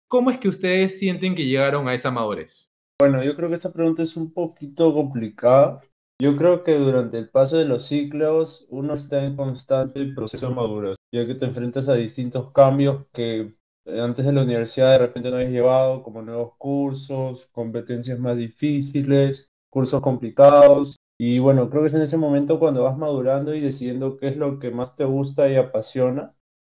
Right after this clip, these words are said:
Speaker 2: Incluso yo creo que hay mucha gente que terminando la carrera no sabe qué hacer, no sabe qué dedicarse. Y bueno, yo creo que es todo un proceso y mientras más salgas de tu zona de confort y te metas dentro de todas las ramas que existen,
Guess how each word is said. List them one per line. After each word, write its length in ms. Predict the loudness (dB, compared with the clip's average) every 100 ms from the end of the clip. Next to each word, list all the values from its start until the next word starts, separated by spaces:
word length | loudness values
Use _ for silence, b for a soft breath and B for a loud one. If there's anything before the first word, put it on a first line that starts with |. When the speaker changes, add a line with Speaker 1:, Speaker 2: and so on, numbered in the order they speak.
| -4
Speaker 2:
Incluso 220 | 0 2
yo 160 | 2 0
creo 220 | -4 -2
que 60 |
hay 60 | -2
mucha 240 | -2 -4 -6
gente 260 | -6 -4
que 120 | -4 -4
terminando 500 | -4 -4 -2 -2 0
la 160 | 0 0
carrera 640 | 0 0 0 2 2 0 -4
no 180 | -10 -10
sabe 460 | -8 -4 -2 -4 -4
qué 80 | -6
hacer, 420 | -6 -2 0 0
no 120 | -4
sabe 240 | -8 -10
qué 80 | -8
dedicarse. 1000 | -10 -8 -10 -2 0 0 -4 -6 -6 -8 _ _ -10
Y 380 | -6 -4 -2 -2
bueno, 360 | 0 2 2
yo 220 | 0 0 -2
creo 160 | -4
que 60 | -6
es 160 | -8
todo 140 | 2 4
un 160 | 2
proceso 640 | -2 -2 0 -2 0 -2 -2
y 100 | -4
mientras 380 | -4 -4 -6 -6
más 160 | -4 0
salgas 380 | 2 4 2
de 120 | 0 -10
tu 160 | -14
zona 360 | -12 -10 -8 -6
de 180 | -8 -8
confort 720 | -12 -12 -8 0 0 0 -2
y 120 | -8
te 100 | -6
metas 480 | -6 -6 -2 -2 -2
dentro 300 | -6 -4 -2
de 100 | -4 -2
todas 260 | 0 2
las 220 | 0 -4
ramas 460 | -4 -2 -2 -6 -8
que 60 | _ _
existen, 880 | -12 -10 -10 -8 -8 -10 -16 -20